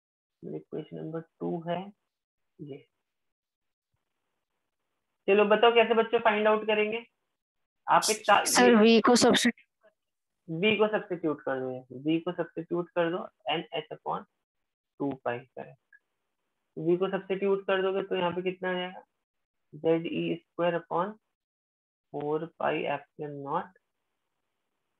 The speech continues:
Speaker 1: M।
Speaker 2: सर, वी N H by two pi M R होगा ना?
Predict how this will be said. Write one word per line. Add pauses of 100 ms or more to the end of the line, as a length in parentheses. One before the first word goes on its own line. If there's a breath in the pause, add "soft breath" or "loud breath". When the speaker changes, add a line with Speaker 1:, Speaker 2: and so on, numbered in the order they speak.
(1400)
Speaker 1:
M।
Speaker 2:
सर,
वी
N
H
by (260)
two (100)
pi (100)
M
R
होगा
ना?